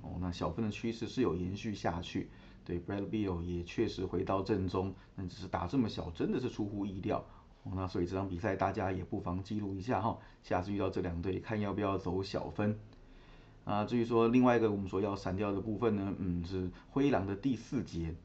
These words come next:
哦，灰狼最近第四节已经四连胜了，加上今天对国王，哦，第四节三十比二十五，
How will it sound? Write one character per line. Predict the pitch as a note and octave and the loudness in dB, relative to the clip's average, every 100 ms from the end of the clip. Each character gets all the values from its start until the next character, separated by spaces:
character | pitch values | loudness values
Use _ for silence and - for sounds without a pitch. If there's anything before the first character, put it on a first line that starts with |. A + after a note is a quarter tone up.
| - - | -16 -10
哦， | F2+ E2+ | -8 -4
灰 | F#2 | -2
狼 | F2+ | -2
最 | F#2+ G2 | 0 0
近 | G2+ | 0
第 | G#2 | -2
四 | F#2 G2 | -4 0
节 | F#2+ | 0
已 | F2 | 0
经 | G2+ | -2
四 | G2 - C3 G2 | -6 -4 -2 0
连 | F2 F#2+ | 0 -2
胜 | - D3 F#2 | 2 4 4
了， | - - - | 0 -8 -12
加 | - G2 | -6 -2
上 | G#2+ G2+ | -2 -2
今 | G#2+ | -2
天 | G#2 | 0
对 | A2 | 0
国 | G#2 - | 0 -2
王， | F#2 F2 | -2 -2
哦， | G#2+ - | -2 -2
第 | G#2+ | -4
四 | G2 G#2 | -4 -4
节 | F2 E2+ | -2 -2
三 | E2 G#2+ | 0 -2
十 | A2+ G2 | 0 -4
比 | F2 E2+ - | -4 -4 2
二 | B2 | 2
十 | G2+ F#2 | 2 -2
五， | F#2+ G2+ | -2 -2